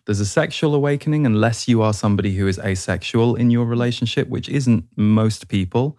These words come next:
There's a sexual awakening that you want to explore, and there's a healing energy there, and that's coming online. So that m-, makes you seek that energy. But for most people who want to be in relationship, there is usually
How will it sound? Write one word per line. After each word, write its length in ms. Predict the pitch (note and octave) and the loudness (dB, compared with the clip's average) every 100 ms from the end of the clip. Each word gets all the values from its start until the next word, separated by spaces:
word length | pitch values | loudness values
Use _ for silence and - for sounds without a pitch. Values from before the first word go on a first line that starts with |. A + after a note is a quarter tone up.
| - - - | -16 -20 -10
There's 140 | - G#2+ | -2 -2
a 60 | |
sexual 460 | A2 E3+ F#3 - F3+ | 0 0 -2 0 2
awakening 480 | D3+ B2 A#2+ A#2 G2+ | 2 0 0 0 0
that 80 | - | 0
you 140 | G2+ | 0
want 180 | G2+ F#2+ | 0 0
to 100 | - | -4
explore, 640 | F#2+ - G2+ F2+ F#2 C3 - | -10 -6 -2 0 0 -4 0
and 120 | G#2 | 2
there's 140 | G2+ | 2
a 40 | G2+ | 0
healing 460 | F#2+ A#2+ A#2 G#2 | 0 2 2 2
energy 340 | F#2 F#2+ F2 F2+ | 0 0 -2 -4
there, 220 | F#2 F#2 | -2 -2
and 140 | F#2+ | 0
that's 180 | G#2+ - | -2 -4
coming 280 | - A2+ G#2+ | -2 0 2
online. 440 | G2 F#2+ F#2+ F#2+ G#2 | 2 0 0 0 -2
So 180 | - G2+ | 0 -2
that 240 | A2 A2+ - | -2 -6 -2
m-, 220 | G#2 - | 0 0
makes 440 | - G#2 G#2 - - | 0 2 2 -4 -6
you 180 | G2 F2+ | -6 -6
seek 420 | - - G2+ - | -10 -4 -4 -2
that 220 | G#2+ G#2 - | -4 -4 -2
energy. 520 | G2 F#2 F#2 F2+ G2 - - - - - - | -4 -4 -4 -6 -6 -12 -20 -20 -20 -14 -2
But 240 | A#2 - _ - | 0 -2 _ -10
for 180 | - | 2
most 360 | B2 B2 C#3+ - | 4 4 2 -2
people 300 | - D#3+ C3 | -2 -2 0
who 120 | A2 G#2+ | 0 0
want 260 | G#2+ A2+ - | 0 0 -2
to 80 | |
be 120 | G#2 G#2 | -2 0
in 100 | G2+ | 2
relationship, 880 | G2 G2+ A#2+ - G2 - F2+ E2+ _ _ _ _ _ _ _ _ _ - | 2 2 0 0 -2 -2 -4 -6 _ _ _ _ _ _ _ _ _ -2
there 180 | A#2+ A#2 | 2 2
is 120 | G2+ | 0
usually 800 | G#2+ A#2+ A#2 A2 G#2 G#2 B2+ | 2 2 2 2 0 0 -2